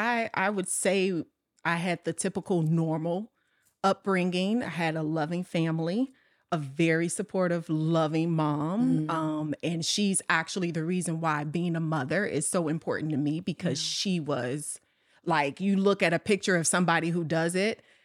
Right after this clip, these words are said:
Speaker 1: and you see her name is Alma and you
Speaker 2: Mm-hmm.
Speaker 1: see her face, you're like, "Yep, everybody knows."
Speaker 3: Yeah.
Speaker 1: Like, Alma was a great mother.
Speaker 2: Yeah.
Speaker 1: She, you know, she did a, I would say, a great job
Speaker 3: Absolutely.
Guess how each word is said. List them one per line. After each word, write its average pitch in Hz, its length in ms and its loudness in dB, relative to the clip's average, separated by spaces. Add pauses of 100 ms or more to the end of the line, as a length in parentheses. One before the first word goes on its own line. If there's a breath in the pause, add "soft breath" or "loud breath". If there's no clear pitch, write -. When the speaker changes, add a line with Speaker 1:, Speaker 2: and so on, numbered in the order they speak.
(220 soft breath)
Speaker 1:
and 165 160 4
you 170 160 2
see 170 460 2
her 185 160 2
name 170 220 4
is 160 160 -2
Alma 156 560 -4
and 160 120 6
you 170 100 4
Speaker 2:
Mm-hmm. - 40 0
Speaker 1:
see 185 320 0
her 180 560 4
face, 208 500 2
you're 170 140 4
like, 143 260 2
"Yep, 156 320 2 (540)
everybody 175 460 4
knows." 160 440 -2
Speaker 3:
Yeah. 170 220 0
Speaker 1:
Like, 156 240 2
Alma 175 300 2
was 156 220 -2
a 151 40 0
great 156 340 -4
mother. 147 400 -4
Speaker 2:
Yeah. 165 200 4
Speaker 1:
She, 165 140 2
you 156 260 -4
know, 160 240 -4
she 185 200 -4
did 160 240 0
a, - 120 -2 (580 soft breath)
I 226 120 -2
would 285 120 -10
say, - 260 -6
a - 40 -16
great - 240 -20
job - 240 -14 (280)
Speaker 3:
Absolutely. 185 540 2